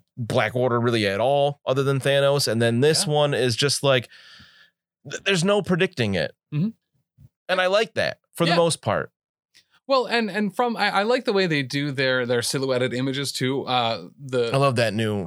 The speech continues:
Speaker 2: what
Speaker 1: how they've been doing it
Speaker 2: Supergiant
Speaker 1: for a while.
Speaker 2: was, people were, like, convinced it was Moondragon. It
Speaker 1: I was
Speaker 2: also
Speaker 1: one.
Speaker 2: very realistically could have been Gore the God Butcher, um, who, who's, a-, at least in the M C U, is gonna be, uh, bald with, uh, a bunch of, like,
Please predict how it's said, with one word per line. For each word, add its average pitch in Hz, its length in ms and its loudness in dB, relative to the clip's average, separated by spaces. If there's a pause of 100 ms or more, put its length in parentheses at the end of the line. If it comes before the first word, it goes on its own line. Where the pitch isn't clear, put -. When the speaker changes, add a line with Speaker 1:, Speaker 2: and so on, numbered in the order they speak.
Speaker 2:
what 160 220 -2
Speaker 1:
how 113 80 0
they've - 120 0
been - 120 2
doing 139 160 2
it - 20 -2
Speaker 2:
Supergiant 135 60 -6
Speaker 1:
for 107 60 0
a - 20 0
while. 92 220 0
Speaker 2:
was, 95 80 -2
people 147 280 -4
were, 147 80 0
like, 117 220 -2
convinced 151 400 -4
it 120 80 -8
was 113 100 -8
Moondragon. 156 800 -2
It 139 40 -4
Speaker 1:
I 123 120 0
was 214 200 0
Speaker 2:
also 175 60 0
Speaker 1:
one. 101 180 -2
Speaker 2:
very 170 280 0
realistically 143 560 -6
could - 160 -2
have 226 40 0
been 139 180 -2
Gore 117 200 -4
the 151 80 -8
God 104 240 -4
Butcher, - 400 -8 (400)
um, 123 540 -2 (480)
who, - 160 -10
who's, 139 320 -2
a-, 123 180 -4
at 127 80 -2
least 139 220 -4
in 123 100 -2
the 123 140 -2
M 127 100 -4
C 120 140 -4
U, 190 180 0
is 131 120 -4
gonna 113 180 -4
be, 117 360 -4
uh, 101 120 -6
bald 113 440 -2
with, 127 300 -4
uh, 139 380 0 (160)
a - 80 -4
bunch 147 260 -2
of, 160 60 -2
like, 160 240 -2